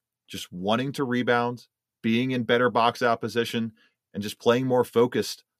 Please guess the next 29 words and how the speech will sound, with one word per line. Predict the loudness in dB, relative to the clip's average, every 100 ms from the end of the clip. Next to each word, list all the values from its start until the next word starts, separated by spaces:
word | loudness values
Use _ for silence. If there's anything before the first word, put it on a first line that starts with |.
| _
on | -2 0 0 -2 -4
the | -4
road | 0 0 2 0 -2 -4
in | -2 0
these | -2 -2
road | -2 0
environments. | 0 0 0 -2 -6 -12 -20 _ -4
They | -2
have | 2
also | 2 2 2 2 0 _ _ -14
yet | -8 -2 -2 -2 -8
to | 0 0 0 -4
come | -4 2
back | 6 6 4 -2
from | -8 -4
a | -2
halftime | -2 0 0 0
deficit | 0 -2 -4 -8 -6
this | -8
season. | -6 -8 -8 -18 _ 0
Oh | 4 4
and | 2 2
five | 4 6 4 0
when | -6
trailing | -4 -2 0 -2 -2
at | -2
the | -4
half. | -2 2 2 0 _ _
We | -4